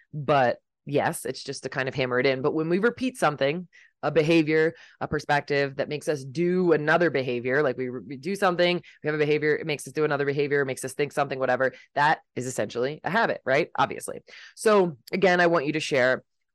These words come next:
when you feel the need to be, and I'm gonna give you some examples too, but when you feel the need to be perfect, and just put yourself in those moments when you go to do something for your business, whatever, you feel the need to be perfect, what are some of the things that you always do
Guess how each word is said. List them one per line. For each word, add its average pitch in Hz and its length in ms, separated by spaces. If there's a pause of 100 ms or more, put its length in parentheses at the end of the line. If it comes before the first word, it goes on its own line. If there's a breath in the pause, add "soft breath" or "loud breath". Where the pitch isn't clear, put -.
when 226 180
you 226 140
feel 247 480
the 269 100
need 196 380
to 190 120
be, 170 460
and 170 80
I'm 180 60
gonna 190 100
give 175 140
you 170 60
some 156 140
examples 139 420
too, 135 200
but 151 160
when 196 160
you 202 100
feel 247 380
the 269 80
need 208 240
to 180 80
be 160 240
perfect, - 680 (680)
and 147 80
just 135 140
put 165 120
yourself 156 340
in 165 60
those 156 160
moments 139 360
when 139 100
you 127 80
go 139 100
to 135 80
do 131 160
something 135 300
for 123 80
your 110 100
business, 147 300
whatever, 131 240
you 123 100
feel 151 140
the 160 80
need 156 140
to 151 60
be 143 120
perfect, 123 400 (320 loud breath)
what 202 160
are 262 80
some 247 180
of 220 60
the 208 100
things 170 320
that 151 140
you 156 260
always 151 560
do 117 460